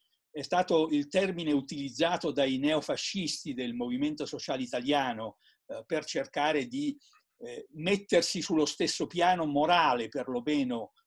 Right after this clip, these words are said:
dei, eh, partigiani, che, eh, da parte della memoria della Resistenza,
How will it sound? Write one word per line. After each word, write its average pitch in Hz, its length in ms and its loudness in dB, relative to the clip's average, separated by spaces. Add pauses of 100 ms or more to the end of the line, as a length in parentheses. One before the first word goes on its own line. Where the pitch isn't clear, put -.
(100)
dei, 143 360 2
eh, 127 280 -10
partigiani, 135 920 -4 (380)
che, 220 340 -2
eh, 135 600 -10
da 131 140 -6
parte 165 520 0
della 127 240 -4
memoria 160 420 4
della 147 240 4
Resistenza, 156 880 -2